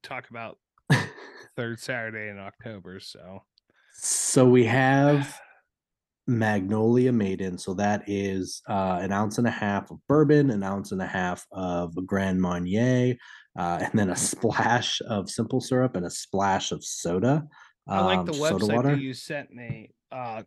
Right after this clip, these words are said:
Speaker 1: refer-, uh, uses, I didn't even know that there was another company that makes a Grand Marnier equivalent, and it's referred to as Mandarin Napoleon.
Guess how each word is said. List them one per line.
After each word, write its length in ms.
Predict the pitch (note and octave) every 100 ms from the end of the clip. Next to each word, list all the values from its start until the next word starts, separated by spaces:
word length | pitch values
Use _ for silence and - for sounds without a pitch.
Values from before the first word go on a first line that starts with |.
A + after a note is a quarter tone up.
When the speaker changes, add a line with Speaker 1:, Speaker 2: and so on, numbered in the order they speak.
| -
Speaker 1:
refer-, 480 | C#3+ B2 D3+ D3 -
uh, 400 | A#2 F#3+ - - E4+
uses, 480 | E3 C#3+ D#3+ C3+ B2+ -
I 120 | D3+
didn't 260 | F#3 F3
even 260 | E3 C3 C3
know 220 | C3+ C#3+
that 100 | B2+
there 160 | A#2+ B2
was 100 | A#2
another 300 | A#2+ A#2+ B2
company 400 | - C3+ B2+ A#2+
that 140 | A2+ G#2+
makes 540 | A#2+ A#2+ - - - _ -
a 60 |
Grand 340 | A#2+ B2+ B2 B2
Marnier 540 | A#2+ A#2+ A#2 A2+ A2+ -
equivalent, 720 | A#2 _ D#3+ C3 G2 G#2 - _ _ _ _ -
and 120 | A#2+
it's 160 | A#2+
referred 400 | C3+ B2 B2+ B2+
to 200 | - B2+ A2
as 320 | A2+ A#2 - _ _ _
Mandarin 600 | A2 A#2+ D3+ D3 D#3 D#3
Napoleon. 640 | D3 B2+ - F#3 C3 D#2+